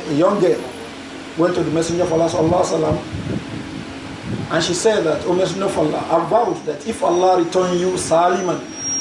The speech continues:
that he is, uh, safe, that I'm going to beat doof before you." And Messenger of Allah, sallallahu alaihi wasallam, said, "In kunti nadarti,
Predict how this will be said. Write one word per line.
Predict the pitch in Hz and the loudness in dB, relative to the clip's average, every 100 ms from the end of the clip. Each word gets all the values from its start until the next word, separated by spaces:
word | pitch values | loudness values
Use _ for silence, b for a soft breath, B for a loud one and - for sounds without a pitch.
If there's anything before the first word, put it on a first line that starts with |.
| 127 - | -2 -2
that | 143 - | -4 0
he | 165 | 0
is, | 151 139 | 2 2
uh, | 135 | 2
safe, | - 214 208 - - - - - - - - - - - - - - - - - - - - - - | 4 4 4 0 -4 -8 -10 -8 -10 -12 -12 -12 -12 -10 -8 -8 -10 -12 -12 -12 -12 -12 -12 -8 0
that | 147 - 139 | 0 0 -4
I'm | 139 | 0
going | 160 170 | 2 2
to | 165 - | 0 0
beat | 160 160 143 | -2 -4 0
doof | 156 156 - - - - - - - 180 | 0 0 -6 -10 -14 -14 -14 -14 -12 -8
before | - 156 143 | 0 2 4
you." | - - - - - - - - - | 0 -4 -12 -16 -16 -16 -14 -12 -2
And | |
Messenger | 147 151 165 | -2 2 4
of | |
Allah, | 165 | 4
sallallahu | - - - 156 165 165 | 2 -6 -4 2 4 4
alaihi | - | 2
wasallam, | 156 156 | -2 0
said, | 156 156 | 2 2
"In | 160 143 | 2 -2
kunti | - 202 202 | 0 0 0
nadarti, | 175 160 226 226 339 | 2 4 4 4 2